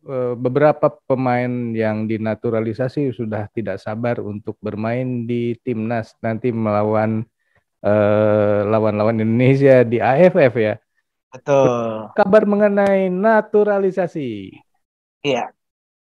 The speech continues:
Speaker 2: Kan menurut kabar ya, kalau, eh, Jordi Amat dan Sandy Walsh itu hanya tinggal diambil sumpah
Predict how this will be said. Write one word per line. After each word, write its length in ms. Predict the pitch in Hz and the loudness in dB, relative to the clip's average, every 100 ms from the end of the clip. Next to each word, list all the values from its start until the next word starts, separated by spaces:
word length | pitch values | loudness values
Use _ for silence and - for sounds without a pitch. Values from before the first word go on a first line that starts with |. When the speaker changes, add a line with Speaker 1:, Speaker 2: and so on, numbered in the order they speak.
| _ - | _ 2
Speaker 2:
Kan 320 | 247 254 - - _ _ _ _ 151 | 2 2 -4 -14 _ _ _ _ -4
menurut 400 | 147 131 127 123 | -2 -2 -4 -2
kabar 400 | 107 95 185 175 | -2 4 6 6
ya, 320 | 123 110 - - | 2 -2 -8 -2
kalau, 320 | 135 127 123 123 120 117 117 113 | 0 2 0 -2 -4 -6 -8 -10
eh, 240 | - 120 110 135 | -10 -10 -6 -4
Jordi 240 | 127 131 | -2 -2
Amat 560 | - 127 120 170 - - _ _ _ _ _ _ _ | 0 2 4 4 2 -10 _ _ _ _ _ _ _
dan 400 | 139 131 127 123 | 2 4 4 2
Sandy 240 | 147 170 | -2 0
Walsh 560 | 311 180 127 143 170 160 | 6 8 8 4 0 -10
itu 240 | 156 208 | -4 0
hanya 400 | 185 151 147 175 | 2 2 2 0
tinggal 320 | 147 135 165 | 0 4 4
diambil 640 | 151 135 135 127 123 151 170 | 4 -2 -4 -6 -2 0 0
sumpah 480 | - 135 135 160 | 0 -4 0 0